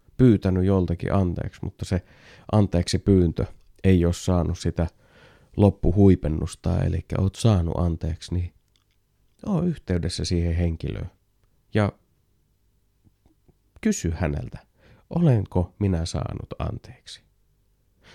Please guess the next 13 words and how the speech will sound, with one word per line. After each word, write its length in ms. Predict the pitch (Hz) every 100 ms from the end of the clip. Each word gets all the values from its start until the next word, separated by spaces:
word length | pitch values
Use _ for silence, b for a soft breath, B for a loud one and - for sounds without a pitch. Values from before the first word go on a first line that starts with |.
| b
Koska 260 | - - 123
mä 140 | 123
uskallan 420 | 131 - 110 101
sanoa, 380 | 98 98 87 82
että 160 | 85 95
molempien 640 | 120 147 101 87 87 82
teidän 380 | 92 90 82 64
elämä 520 | 90 85 - - - _ _ _ _ _ _ _ _ _ _ _ _ _ _ -
helpottuu 680 | 110 92 - 82 - 80 82
sinä 320 | - 85 78
päivänä. 500 | - 98 - - - _ _ _ _ _ _ _ _ _
Älkää 440 | 120 139 139 127 113
antako 600 | 117 113 - 82 76